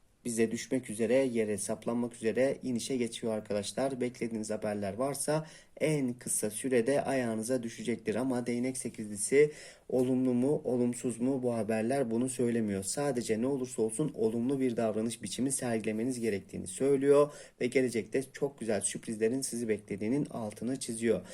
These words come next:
Aynı zamanda ne olursa olsun şaşkınlığınızı, e, üzerinizden atıp ka-, çıkan sonuçlar doğrultusunda şaşkınlığınızı üzerinizden atıp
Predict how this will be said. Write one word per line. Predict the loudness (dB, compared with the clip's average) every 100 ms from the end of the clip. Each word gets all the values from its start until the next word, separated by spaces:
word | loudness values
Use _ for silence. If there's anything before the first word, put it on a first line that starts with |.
| -16 -18 -8
Aynı | -4 -2
zamanda | 0 0 0 0 0
ne | 0 0
olursa | 0 0 -2 -4
olsun | -4 -4 -6
şaşkınlığınızı, | -4 -4 -6 -4 -2 0 0 0 0 -2 -4 -20 -20 -8
e, | -4 0 0 0 0 0 0
üzerinizden | 0 2 2 2 -2 -4
atıp | -6 -2 -2 -2 -10
ka-, | -6 -6 -8 -20 -12
çıkan | -10 -4 -2 -2
sonuçlar | -2 -4 -4 -4 -2
doğrultusunda | -4 -4 -6 -4 -2
şaşkınlığınızı | -2 -4 -4 -4 -2 -4 -4
üzerinizden | 0 0 0 -2 -4
atıp | 2 0